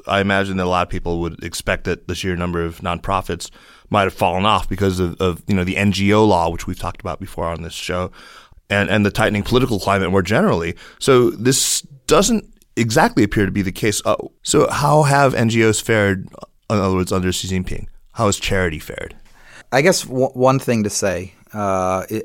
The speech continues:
Speaker 2: i-, is that it's grown, but it's become more channeled into official organizations that the government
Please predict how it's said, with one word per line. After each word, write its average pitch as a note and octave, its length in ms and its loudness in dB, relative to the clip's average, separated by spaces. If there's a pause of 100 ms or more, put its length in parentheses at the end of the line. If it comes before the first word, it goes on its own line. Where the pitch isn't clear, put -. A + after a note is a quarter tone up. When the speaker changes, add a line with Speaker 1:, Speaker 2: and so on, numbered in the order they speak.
Speaker 2:
i-, - 160 -12
is B2 420 -2
that A#2+ 160 4
it's F#2+ 140 0
grown, A#2+ 680 2
but A#2 140 2
it's G#2 100 -6
become A2+ 300 -2
more A2 200 2
channeled G2 540 -2
into G2+ 400 -4
official F2+ 680 -4 (880)
organizations G#2+ 840 0
that F#2+ 120 -4
the G#2 60 -6
government F#2+ 560 -2